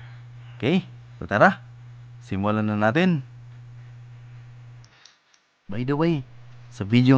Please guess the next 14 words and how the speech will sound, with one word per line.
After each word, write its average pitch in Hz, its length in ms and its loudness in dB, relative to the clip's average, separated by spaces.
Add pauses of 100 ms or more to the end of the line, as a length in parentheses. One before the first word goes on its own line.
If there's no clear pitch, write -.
to, 131 160 6
ipapakita 113 560 0
namin 113 400 2
yung 104 80 -4
techniques 113 560 -2
na 110 80 -2
ginamit 101 480 2
ng 104 80 -2
kaibigan 92 480 0
natin. 87 400 -2 (640)
Kaya 87 80 -2
sana, 135 480 4 (640)
makapagbigay 120 640 4
ng 110 160 2